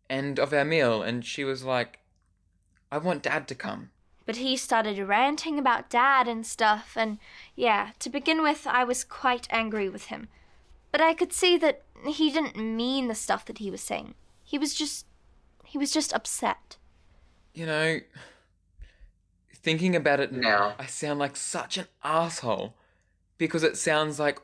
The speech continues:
Speaker 1: all I ever do is shout at people.
Speaker 2: I guess I felt kind of embarrassed or deflated by the whole thing. Basically, I was feeling sorry for myself, so the fact that Jean was saying this made me, you know, really annoyed.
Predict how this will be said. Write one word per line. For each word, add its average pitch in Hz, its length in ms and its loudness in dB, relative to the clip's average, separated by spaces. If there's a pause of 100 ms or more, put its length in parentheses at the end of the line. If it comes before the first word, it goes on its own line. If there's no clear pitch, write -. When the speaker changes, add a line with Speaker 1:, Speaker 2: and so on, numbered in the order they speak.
Speaker 1:
all 170 220 4
I 190 100 4
ever 185 200 0
do 170 260 -4
is 170 80 0
shout 202 360 0
at 185 140 -2
people. 120 480 -4 (460)
Speaker 2:
I 294 80 2
guess 330 240 2
I 339 80 4
felt 262 320 2
kind 254 340 4
of 214 100 0
embarrassed 214 760 2
or 196 220 -4
deflated 214 760 -2
by 202 180 2
the 214 100 -8
whole 208 200 -4
thing. 208 360 -8 (840)
Basically, 302 840 4
I 269 120 8
was 277 160 2
feeling 262 280 4
sorry 302 340 4
for 233 140 -2
myself, 208 640 2 (160)
so - 280 2
the 226 100 -2
fact 240 300 2
that 220 160 -6
Jean 240 320 0
was 208 120 -2
saying 214 340 2
this 208 280 -4
made 202 260 2
me, 196 300 -6 (340)
you 220 140 2
know, 196 240 2 (340)
really 214 480 0
annoyed. 196 540 0